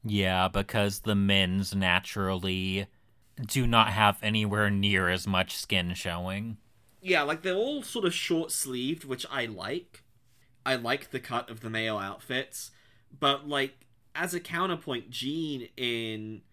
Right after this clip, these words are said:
Speaker 2: New X-Men, which is same time as this, is wearing a turtleneck and a trench coat, and looks radder than she's looked basically at any other time where she wasn't just Phoenix.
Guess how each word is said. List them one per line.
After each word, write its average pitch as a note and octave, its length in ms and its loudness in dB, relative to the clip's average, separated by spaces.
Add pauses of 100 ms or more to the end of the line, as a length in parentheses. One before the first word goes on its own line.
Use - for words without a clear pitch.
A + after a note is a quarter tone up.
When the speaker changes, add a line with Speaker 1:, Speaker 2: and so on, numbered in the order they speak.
(480)
Speaker 2:
New C#3+ 300 0
X-Men, F#2+ 580 -6
which G#2+ 160 -8
is G#2+ 160 -4
same C#3+ 180 -4
time C#3 280 -6
as G#2+ 180 -8
this, A#2 460 -4
is A#2 180 -8
wearing A2+ 320 0
a F#2+ 40 -12
turtleneck F#2 760 -8
and G#2 140 -10
a F2+ 40 -12
trench G2 400 -10
coat, D2+ 300 -12 (420)
and A2 220 -6
looks - 420 -10 (360)
radder C3 480 2
than B2 220 -4
she's G#2+ 320 -8
looked G#2+ 320 -8 (220)
basically A#2 520 -4
at A2 160 -4
any A2+ 300 -4
other G2+ 220 -6
time G2 340 -10
where F#2 80 -10
she G#2+ 160 -10
wasn't G2 400 -10
just - 260 -14
Phoenix. - 680 -14